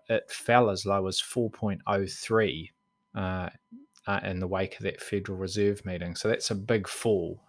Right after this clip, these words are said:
uh, that came. And then it went back up again when we had a very strong jobs report come through on Friday night. So, uh, you had the Fed meeting,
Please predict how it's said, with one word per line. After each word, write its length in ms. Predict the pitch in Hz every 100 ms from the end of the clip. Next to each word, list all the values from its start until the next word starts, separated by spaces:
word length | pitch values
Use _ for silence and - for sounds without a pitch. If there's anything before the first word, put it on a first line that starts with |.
| _
uh, 320 | 104 92 92 92
that 200 | 104 -
came. 380 | - 104 110 120 - - - - -
And 140 | 107
then 100 | 101
it 100 | 101
went 260 | 127 143 143
back 260 | 104 -
up 160 | 113 -
again 300 | 104 95 98
when 120 | 95
we 120 | 95
had 140 | 95 95
a 40 |
very 260 | 101 95 90
strong 440 | - 107 92 95
jobs 420 | - 104 104 -
report 440 | 110 - 101 - -
come 260 | - 92
through 420 | 98 - 98 92 95
on 280 | 95 92 90
Friday 520 | - 110 95 92 90
night. 340 | 90 90 87 -
So, 480 | - 107 90 87 87 - - - - - _
uh, 240 | 110 104 95
you 80 | 95
had 200 | 139 123
the 80 | -
Fed 260 | - 113
meeting, 420 | 120 147 202 107